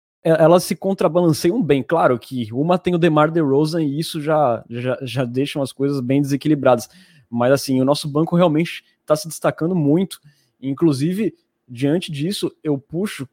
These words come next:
que uma das formações mais bem-sucedidas da N B A no momento, que foi a segunda mais utilizada pelo Spurs na temporada até agora, foi uma com o Murray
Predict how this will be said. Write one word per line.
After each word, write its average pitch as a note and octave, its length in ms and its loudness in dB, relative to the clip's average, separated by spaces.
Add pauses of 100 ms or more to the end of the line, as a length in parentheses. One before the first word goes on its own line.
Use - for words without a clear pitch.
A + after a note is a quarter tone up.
que - 160 -4
uma F3+ 220 0
das E3+ 340 2
formações D#3 640 2
mais D#3 240 4
bem-sucedidas D3+ 920 2
da C3+ 140 0
N D3 160 4
B C3+ 200 4
A - 20 4
no D3 80 2
momento, C#3+ 540 0 (460)
que C#3+ 120 -8
foi F#3+ 120 2
a G3+ 40 4
segunda G#3 580 2
mais E3+ 220 2
utilizada D3 480 0
pelo C3+ 220 4
Spurs C3 380 0
na B2+ 80 0
temporada B2 560 0 (120)
até C#3 260 0
agora, C#3 460 4 (320)
foi G#3 280 2
uma E3 260 2
com F3+ 280 0 (100)
o G#3+ 100 0
Murray B3 540 2